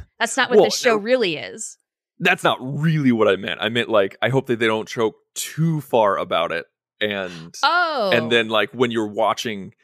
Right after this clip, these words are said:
Speaker 2: that episode of T N G, like, you're <laughs> thinking about this moment.
Speaker 1: Gotcha, gotcha. Okay.
Speaker 2: That's all I meant.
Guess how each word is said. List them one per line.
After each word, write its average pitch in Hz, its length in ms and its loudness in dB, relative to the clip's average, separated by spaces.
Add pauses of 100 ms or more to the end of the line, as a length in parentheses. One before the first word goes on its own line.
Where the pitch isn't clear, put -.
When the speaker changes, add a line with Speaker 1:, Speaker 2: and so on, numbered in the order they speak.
(300)
Speaker 2:
that 110 180 0
episode 104 340 -2
of 95 100 -8
T 113 220 -8
N 98 120 -10
G, 95 280 -10
like, 98 180 0
you're 107 100 -2
<laughs> - 0 -
thinking - 400 -4
about - 340 -2
this - 260 -4
moment. - 420 -10 (560)
Speaker 1:
Gotcha, 165 480 -4
gotcha. 170 500 -8
Okay. 170 380 -4 (460)
Speaker 2:
That's 123 240 0
all 95 160 -2
I 85 80 -4
meant. 76 200 -12